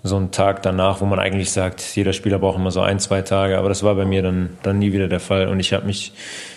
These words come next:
ja, schon wie ein anderer Mensch gefühl-, gefühlt bezogen, bezogen auf dieses Thema. Also Anfang einundzwanzig, zweiundzwanzig, dreiundzwanzig, als ich vierundzwanzig war,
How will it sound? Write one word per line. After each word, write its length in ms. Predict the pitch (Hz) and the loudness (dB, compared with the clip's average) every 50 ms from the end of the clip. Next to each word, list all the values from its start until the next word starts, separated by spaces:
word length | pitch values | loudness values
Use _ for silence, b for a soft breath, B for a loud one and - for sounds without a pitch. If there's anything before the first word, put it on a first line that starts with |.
| B B - | B B -2
ja, 220 | - 78 78 85 | 0 0 0 0
schon 180 | - - 107 104 | 0 2 2 2
wie 80 | 101 | 2
ein 60 | 98 107 | 4 4
anderer 240 | 104 107 107 101 | 4 4 4 4
Mensch 220 | 101 104 104 101 - | 4 2 2 2 0
gefühl-, 460 | 113 - - 104 104 95 98 98 98 - | -2 -2 0 0 2 2 0 -2 -2 -2
gefühlt 580 | 113 95 101 - - 104 104 101 98 - - - - | -2 -2 -2 0 0 0 0 0 -2 -4 -8 -6 -4
bezogen, 680 | 104 104 101 - 107 107 101 98 101 98 98 87 87 - - - _ _ _ _ _ _ _ _ _ _ _ _ - - - - | -4 -2 -2 0 2 2 2 2 0 -2 -2 -4 -8 -12 -18 -20 _ _ _ _ _ _ _ _ _ _ _ _ -16 -12 -8 -6
bezogen 360 | 104 - - 117 110 110 104 | -4 0 2 2 2 4 2
auf 120 | 98 101 | 0 0
dieses 260 | - 107 101 98 95 | 0 0 0 0 0
Thema. 340 | - - 107 107 104 101 95 | 0 0 2 2 4 4 4
Also 340 | 98 98 95 98 95 95 - - - - - - - - - | 2 2 2 2 2 0 0 -4 -12 -20 -20 -20 -14 -6 -2
Anfang 680 | 107 110 107 104 110 107 104 101 101 95 87 101 101 - - - | 0 0 2 2 2 2 2 2 0 0 -2 -6 -12 -16 -10 -2
einundzwanzig, 580 | - 104 107 107 104 101 - 113 107 104 110 - | 0 0 2 2 0 0 0 0 0 0 0 -2
zweiundzwanzig, 480 | - 107 107 107 101 104 104 101 101 - | 0 2 2 2 2 2 0 0 0 0
dreiundzwanzig, 560 | - 90 98 107 107 101 101 101 101 92 101 | 2 2 4 4 4 2 0 0 0 0 0
als 100 | 98 95 | 0 -2
ich 60 | - | -2
vierundzwanzig 720 | - 104 104 101 98 - - 101 98 95 - 92 - 98 | -2 0 0 0 0 0 0 0 0 0 -2 -4 -2 0
war, 300 | 95 92 92 92 95 | 0 0 0 0 -4